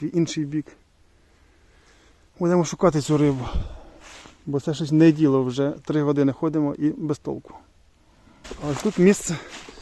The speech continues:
Ми тут також кидали, сітка стоїть.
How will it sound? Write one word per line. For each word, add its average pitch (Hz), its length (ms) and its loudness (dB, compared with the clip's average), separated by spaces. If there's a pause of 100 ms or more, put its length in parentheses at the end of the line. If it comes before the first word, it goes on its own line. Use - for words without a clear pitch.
(440)
Ми 151 160 0
тут 143 140 -12
також - 320 -2
кидали, 175 460 2
сітка - 340 -6
стоїть. 151 500 -6